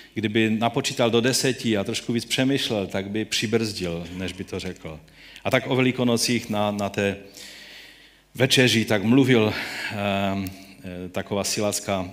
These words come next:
slova, ale pak, když přišlo na lámaní chleba, ukázalo se, že příliš miluje svůj život, než aby riskoval.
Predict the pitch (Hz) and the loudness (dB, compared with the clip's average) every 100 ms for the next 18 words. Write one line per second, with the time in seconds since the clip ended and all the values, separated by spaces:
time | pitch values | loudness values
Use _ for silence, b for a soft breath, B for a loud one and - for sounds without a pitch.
0 | - - 120 123 131 123 110 110 143 151 | -6 -2 0 2 0 0 0 2 4 4
1 | - 160 - 143 131 127 131 131 127 - | 2 0 2 4 4 4 4 4 2 2
2 | 139 139 143 135 - B B B B B | 2 2 0 -2 -10 B B B B B
3 | 113 123 113 120 120 - 120 117 120 113 | 2 4 6 6 4 4 2 2 2 2
4 | - - 160 180 165 131 156 160 143 107 | 2 4 4 6 6 6 6 6 6 4
5 | - 123 131 113 117 110 123 - - b | 2 4 2 2 2 2 0 -4 -20 b
6 | b b b b 101 101 - 104 95 87 | b b b b -4 -4 -4 -6 -6 -4
7 | - 101 85 73 | -6 -6 -8 -10